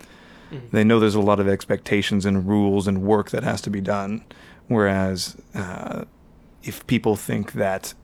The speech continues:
Speaker 2: they're looking for their soulmate and, "I don't ever want you to change, and we're never gonna change, and we're perfect the way we are right now," people are much more likely to get, they're going to ha-, be disillusioned when they realize that, you know,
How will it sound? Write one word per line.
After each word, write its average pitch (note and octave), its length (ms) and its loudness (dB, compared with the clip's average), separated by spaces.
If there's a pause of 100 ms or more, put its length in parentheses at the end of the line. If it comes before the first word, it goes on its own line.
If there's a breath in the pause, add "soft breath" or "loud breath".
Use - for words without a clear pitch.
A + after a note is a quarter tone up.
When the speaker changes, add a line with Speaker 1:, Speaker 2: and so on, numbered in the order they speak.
(140)
Speaker 2:
they're G2+ 240 -2
looking G#2+ 300 0
for G#2+ 140 -2
their G2+ 100 0
soulmate G#2+ 640 4
and, G2+ 220 -4
"I G#2 120 0
don't A2+ 200 -2
ever D#3+ 180 2
want E3 220 2
you D#3 80 -4
to D#3 60 -2
change, B2 680 0 (600 loud breath)
and A2 260 -2
we're B2 80 2
never D3 260 4
gonna C3 180 4
change, B2+ 260 2
and A#2+ 80 2
we're A#2+ 80 2
perfect B2+ 440 -2
the C3 120 2
way C3 200 4
we B2+ 140 2
are B2 160 4
right A#2 200 2
now," A#2+ 420 2 (680 loud breath)
people A2+ 220 4
are G#2+ 80 6
much A2 240 4
more A2 160 4
likely G2+ 460 2
to F#2+ 640 -2 (460)
get, - 460 -2 (440)
they're C#3 580 -2
going B2+ 140 6
to A#2 60 4
ha-, A#2+ 140 0
be B2+ 160 2
disillusioned A#2 640 4
when G#2 140 2
they G2 100 2
realize G#2 520 2
that, G3 280 0 (500 loud breath)
you C3 120 4
know, G2 240 2